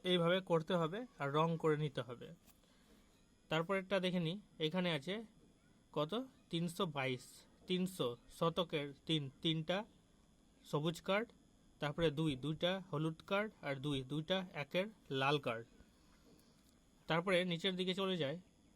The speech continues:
কত লেখা আছে? এক হাজার নশো। তাহলে হাজারের একটা,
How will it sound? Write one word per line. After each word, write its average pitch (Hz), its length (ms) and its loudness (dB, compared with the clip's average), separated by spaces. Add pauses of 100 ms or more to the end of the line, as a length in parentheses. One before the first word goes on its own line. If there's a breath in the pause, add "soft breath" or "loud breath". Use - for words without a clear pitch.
(500)
কত 156 200 -2
লেখা 185 240 0
আছে? 175 140 -2
এক 156 180 2
হাজার 165 240 2
নশো। 139 340 -2
তাহলে 165 260 -2
হাজারের 175 580 2 (100)
একটা, 185 460 -2